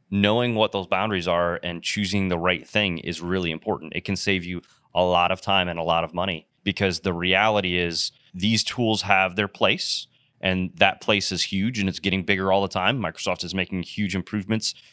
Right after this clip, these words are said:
to make this whole, all of these tools way better for all of these reasons and all of these purposes, but there are just limitations. And if you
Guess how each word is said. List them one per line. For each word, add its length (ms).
to 520
make 360
this 180
whole, 440
all 240
of 60
these 160
tools 320
way 160
better 440
for 440
all 300
of 60
these 200
reasons 380
and 80
all 160
of 80
these 300
purposes, 580
but 160
there 140
are 100
just 220
limitations. 680
And 80
if 140
you 320